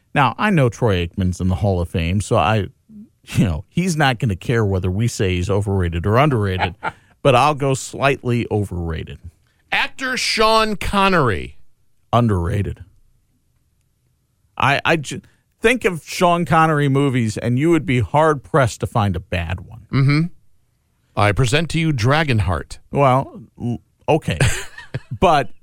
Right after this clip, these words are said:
Speaker 1: that is the exception to
Speaker 2: Right.
Speaker 1: the rule.
Speaker 2: Yeah, he has quite the resume. I, of
Speaker 1: You
Speaker 2: course,
Speaker 1: know,
Speaker 2: I
Speaker 1: it,
Speaker 2: looked it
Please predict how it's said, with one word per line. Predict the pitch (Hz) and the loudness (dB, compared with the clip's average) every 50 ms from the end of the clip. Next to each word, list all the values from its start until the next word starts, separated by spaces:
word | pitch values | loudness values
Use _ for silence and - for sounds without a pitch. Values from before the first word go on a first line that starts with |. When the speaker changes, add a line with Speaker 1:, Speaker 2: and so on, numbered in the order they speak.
| 143 - | -8 -6
Speaker 1:
that | 139 123 151 160 185 196 | 0 2 2 2 2 0
is | 190 175 170 160 151 131 - - | 0 -2 -2 -2 -2 -4 -6 -4
the | - 156 135 123 120 113 104 98 92 95 - - - _ _ _ _ - | -2 -2 -2 0 -2 -2 -2 -4 -4 -6 -8 -12 -18 _ _ _ _ -2
exception | 131 123 - - - - - 196 175 170 - - - 175 160 147 131 | -2 -2 -2 -4 -8 -2 0 0 0 0 -2 -4 -2 0 0 0 0
to | - - 151 | 0 0 2
Speaker 2:
Right. | 123 104 98 98 | 2 2 2 2
Speaker 1:
the | 117 | 0
rule. | 120 110 92 82 - - - | 0 0 0 -2 -6 -10 -6
Speaker 2:
Yeah, | - 113 98 92 87 | -4 -2 -2 -2 -4
he | 87 - 131 135 135 135 135 | -4 -4 -2 0 0 0 2
has | 127 123 - - | 2 0 0 0
quite | - - 139 127 120 - | 0 0 2 2 2 0
the | 120 | 0
resume. | 110 113 117 104 - 104 98 90 87 85 - - _ - - - 135 | 0 2 0 0 0 -2 -2 -2 -2 -4 -6 -10 _ -20 -20 -16 -4
I, | - - | -2 0
of | 196 160 | 2 2
Speaker 1:
You | 156 | 2
Speaker 2:
course, | 147 - 127 120 - | 4 4 4 4 2
Speaker 1:
know, | - - | 0 0
Speaker 2:
I | 185 185 | 2 2
Speaker 1:
it, | 202 202 | 4 4
Speaker 2:
looked | |
it | 208 | 4